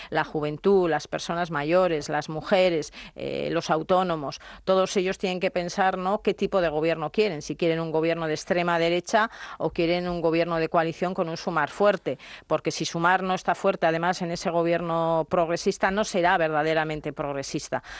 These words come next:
sino que, que será un gobierno que no, no será capaz, ¿no?, de, de tomar las decisiones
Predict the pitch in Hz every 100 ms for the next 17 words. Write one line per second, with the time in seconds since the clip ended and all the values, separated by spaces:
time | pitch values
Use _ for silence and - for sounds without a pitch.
0 | - - 170 151 - 156 143 143 139 139
1 | 156 - 160 165 165 170 175 185 180 165
2 | 147 151 156 156 156 180 196 165 185 156
3 | - 165 - 160 190 175 151 147 147 156
4 | 160 160 165 165 160 151 156 - 160 165
5 | 170 170